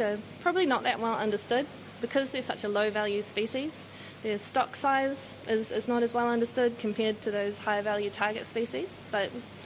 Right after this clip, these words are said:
potentially it's not very good for the dogfish, and certainly for a fisherman unfortunate enough to catch a, a thousand dogfish on a thousand hooks, it's a pretty bad day too.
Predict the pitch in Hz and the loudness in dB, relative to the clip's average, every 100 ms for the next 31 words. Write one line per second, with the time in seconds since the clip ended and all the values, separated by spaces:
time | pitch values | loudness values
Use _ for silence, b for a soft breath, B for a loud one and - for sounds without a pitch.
0 | - 262 294 302 277 233 247 226 226 226 | -6 -2 0 0 2 2 2 0 2 2
1 | 220 220 214 202 208 - 330 - - B | 2 2 2 2 2 0 0 -2 -6 B
2 | B B 220 208 208 - 269 - 226 233 | B B 0 0 0 0 0 2 4 4
3 | 240 - - 208 208 208 240 226 214 208 | 2 -8 0 4 4 2 0 2 2 2
4 | 202 226 214 - 214 214 220 - 202 220 | -2 -2 -2 0 2 2 0 -2 -4 -4
5 | - 220 202 214 - 208 220 214 214 208 | -2 -2 -2 -6 -10 -2 2 2 2 2
6 | 202 214 240 226 208 208 214 208 202 226 | 2 0 0 2 0 2 0 0 0 0
7 | - - 233 - 202 - 208 202 202 196 | -2 -4 -6 -4 -6 -2 -2 0 0 0
8 | 202 202 190 196 196 | 0 0 0 0 -2